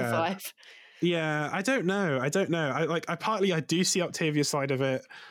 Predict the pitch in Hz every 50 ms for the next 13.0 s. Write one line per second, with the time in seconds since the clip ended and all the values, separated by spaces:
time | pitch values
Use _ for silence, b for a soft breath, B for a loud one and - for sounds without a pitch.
0 | B B B - 135 143 147 143 139 139 135 131 - - 165 143 135 135 143 160
1 | 165 165 156 160 156 147 160 147 151 147 - - - 143 151 147 - - - 143
2 | 131 147 143 135 - 151 147 139 - - - - 143 139 135 - - 143 139 -
3 | - - 143 147 139 143 - - 156 147 143 - 131 131 147 143 139 143 143 -
4 | 127 - - - - - 151 127 127 - - - 156 - - - 143 147 - -
5 | 127 131 123 123 123 135 127 127 127 127 120 127 123 117 - - - 135 123 120
6 | 113 113 110 113 - b b b b b b b _ _ - 139 135 135 131 123
7 | 120 123 123 127 123 - - 110 - - 208 190 170 185 131 117 - - 175 165
8 | 160 - 156 139 131 123 123 117 B B B B - 147 151 151 135 - 165 135
9 | 127 135 - - 151 123 123 123 117 - B B B B B B B - 240 262
10 | 247 180 165 147 139 135 135 - 143 139 - 151 135 131 - 139 127 - - 135
11 | 127 120 127 120 120 123 117 - - 135 120 120 110 123 117 - 131 117 113 -
12 | 135 120 117 113 107 107 b b b b b b b b 143 131 123 117 120